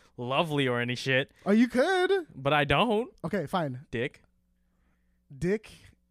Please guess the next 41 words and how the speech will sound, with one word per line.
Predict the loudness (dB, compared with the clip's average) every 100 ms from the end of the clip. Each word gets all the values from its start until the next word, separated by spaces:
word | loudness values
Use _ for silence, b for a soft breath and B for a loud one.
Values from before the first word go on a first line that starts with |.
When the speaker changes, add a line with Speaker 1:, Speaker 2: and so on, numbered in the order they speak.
| _ -8
Speaker 2:
and | -6 -6 -6 -6 -10 -12 -16
Jane. | -8 -8 -8 -10 -10 -14 -16 _ _ _ _ _ _
That's | -16 -12
a |
movie. | -12 -12 -16 -16
I |
don't | -14 -14
know | -14
if |
you've | -16 -16
seen | -14 -16
it. | -18 _ -20
Speaker 1:
I | -16
haven't. | -16 -18 -16 -8
Anyways, | -6 -6 -10 -16 -8
yeah, | -6 -2
that | 0 2
is | 6
all | 6
the | 6
time | 6 6
we | 8
have | 6 6 4
for | 2
this | 4
Speaker 2:
<laughs> |
I | 4
Speaker 1:
podcast. | 4 4 0 0 -2
So | -2 -2 -2 -6 b b b b b b
if | -10 -8
you | -4
like | -2 -4
the | -4
podcast, | -4 -4 -4 -8 -6 -6 -10 -16 -20 _ _ _
leave | -12 -8
a | -6
like, | -6 -6 -14 -14
leave | -12 -12
a |
subscribe, | -14 -16 -8 -6 -6 -12 _ _ _ _ _ _ _
comment. | -12 -10 -10 -14